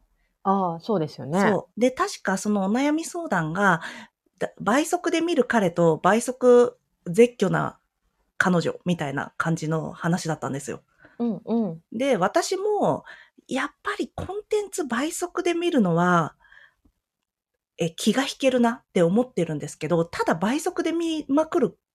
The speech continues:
Speaker 2: 見るというか聞くコンテンツがたくさんあるんですよ。
Speaker 1: 倍速ってすごいよね。
Speaker 2: だから、
Speaker 1: 私、キャッチできない。
Speaker 2: うん。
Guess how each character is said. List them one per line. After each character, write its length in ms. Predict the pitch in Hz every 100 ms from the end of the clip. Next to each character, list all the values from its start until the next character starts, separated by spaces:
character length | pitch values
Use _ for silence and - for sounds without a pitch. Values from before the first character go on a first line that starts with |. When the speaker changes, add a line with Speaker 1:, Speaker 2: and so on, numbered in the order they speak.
| _ - -
Speaker 2:
見 220 | 196 254
る 140 | 254
と 100 | -
い 40 | 147
う 40 |
か 140 | 147 151
聞 200 | - -
く 120 | 247
コ 180 | - 214
ン 60 |
テ 120 | 220 220
ン 60 |
ツ 140 | 214 214
が 260 | 185 139 - - - - -
た 120 | -
く 80 | -
さ 140 | - 214
ん 80 |
あ 60 | 208
る 120 | 220
ん 40 | 165
で 60 |
す 160 | - -
よ。 80 | - _ _ _ _ _ _ _
Speaker 1:
倍 240 | 143 180 277 381
速 260 | 403 453 311 440
っ 60 | - -
て 80 | 403
す 200 | - 349
ご 220 | 311 370
い 80 | 269
よ 100 | 156
ね。 120 | 165
Speaker 2:
だ 100 | 160
か 80 | 175
ら、 20 |
Speaker 1:
私、 320 | 180 151 - _ _ _
キ 100 | -
ャ 40 |
ッ 60 | 269
チ 100 | 185
で 120 | 170
き 120 | 214
な 120 | 220
い。 20 |
Speaker 2:
う 40 |
ん。 20 | 156